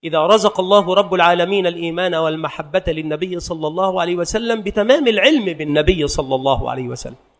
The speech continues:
لن تكون متبعاً حقاً حتى تعرفه.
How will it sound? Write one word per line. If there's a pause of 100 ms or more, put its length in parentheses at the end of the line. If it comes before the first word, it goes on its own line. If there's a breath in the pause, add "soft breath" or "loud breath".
(680)
لن
تكون
متبعاً
حقاً
حتى
تعرفه.